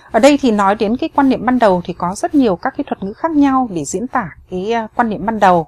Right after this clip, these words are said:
Thí dụ như quan niệm ban đầu, quan niệm sai, quan niệm thông thường, các biểu tượng, các sai lầm, vân vân. Thì trong cái phần này thì chúng tôi thống nhất sử dụng một cái thuật ngữ đó là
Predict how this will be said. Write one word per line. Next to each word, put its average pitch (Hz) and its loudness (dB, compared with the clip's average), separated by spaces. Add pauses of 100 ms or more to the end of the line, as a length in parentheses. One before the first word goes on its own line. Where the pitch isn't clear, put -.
Thí 196 -4
dụ 233 -2
như 185 -4
quan 226 -2
niệm 180 -4
ban 220 -2
đầu, 190 4
quan 220 -4
niệm 165 -6
sai, 247 0
quan 226 -2
niệm 147 -6
thông 240 -2
thường, 190 2 (400)
các 285 -2
biểu 180 0 (100)
tượng, 240 4
các - -12
sai 226 -2
lầm, 196 4
vân 214 -6
vân. 220 2 (360)
Thì 240 -2
trong 247 0
cái 214 -2
phần 208 -4
này 170 -4
thì 170 -10
chúng 170 -8
tôi 208 -6
thống 185 -4
nhất 285 -2
sử 180 -4
dụng 165 -6
một 170 -8
cái 160 -10
thuật - -6
ngữ 202 -2
đó 175 -8
là 214 -6